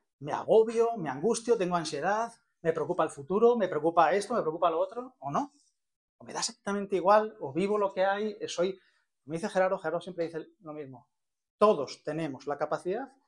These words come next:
de ser cien por cien felices con lo que la vida nos da.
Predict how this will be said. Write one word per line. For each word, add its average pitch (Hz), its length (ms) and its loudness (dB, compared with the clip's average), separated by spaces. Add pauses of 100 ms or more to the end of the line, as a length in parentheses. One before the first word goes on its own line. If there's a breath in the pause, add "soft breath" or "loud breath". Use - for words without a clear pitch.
(280)
de 156 160 -2
ser 170 360 0
cien 202 400 -2
por 147 160 -4
cien 190 220 -4
felices 214 680 -6
con 165 140 2
lo 147 100 0
que 151 80 -4
la 147 120 -4
vida 175 180 -6
nos 131 160 -12
da. - 180 -18